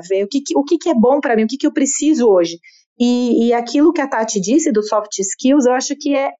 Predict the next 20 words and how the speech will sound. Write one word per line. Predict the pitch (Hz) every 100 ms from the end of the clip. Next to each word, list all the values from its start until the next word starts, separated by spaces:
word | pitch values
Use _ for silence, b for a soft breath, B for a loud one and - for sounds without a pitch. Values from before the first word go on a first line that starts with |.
| -
importantíssimo, | 262 285 330 370 392 392 285 277 233 214
porque | 220 262
antes | 240 254 277 269
eu, | 262 -
eu | 220
percebia | 233 233 226 220
que | 247
as | -
pessoas | - 240
não | 220 233
olhavam | 254 240 240
muito | 233 233
pra | 254 240
isso. | 220 196 - B B B _ -
Eu | 208
trabalho | 226 220 233 -
com | 311
hard | 302 285
skills, | - - 262 190 -
mas | 190 196 196